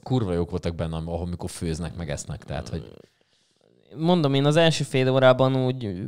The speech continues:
Speaker 2: valamennyire engem nem igazán érdekel ez a
Speaker 1: Jó, de
Speaker 2: világ.
Speaker 1: jó, bocsánat, de Sanyi Smack tésztát eszik izével. Ö, Cola Light-tal, csak hogy, vagy mi,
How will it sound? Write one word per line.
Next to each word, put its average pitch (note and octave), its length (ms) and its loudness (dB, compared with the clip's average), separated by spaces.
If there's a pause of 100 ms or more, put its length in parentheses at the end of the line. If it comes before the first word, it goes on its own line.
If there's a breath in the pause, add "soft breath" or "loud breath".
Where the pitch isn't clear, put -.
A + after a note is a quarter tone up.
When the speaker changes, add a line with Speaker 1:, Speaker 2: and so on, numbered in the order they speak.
Speaker 2:
valamennyire B2 960 4
engem C3 340 0
nem C3+ 440 2
igazán A#2 420 0
érdekel A2 380 0
ez G#2 100 0
a A2+ 40 -2
Speaker 1:
Jó, G2+ 60 -2
de G2+ 100 2
Speaker 2:
világ. A#2 280 6
Speaker 1:
jó, A#2 100 2 (100)
bocsánat, G#2+ 400 0
de G2+ 100 0
Sanyi G#2 260 0
Smack G#2 280 -4
tésztát F2 360 -6
eszik F2+ 240 -8
izével. E2 380 -14 (580)
Ö, E2 380 -14
Cola E2 380 -6
Light-tal, C#2 280 -10
csak - 220 -16
hogy, D#2+ 120 -16 (420)
vagy D#2+ 120 -20
mi, E2+ 100 -18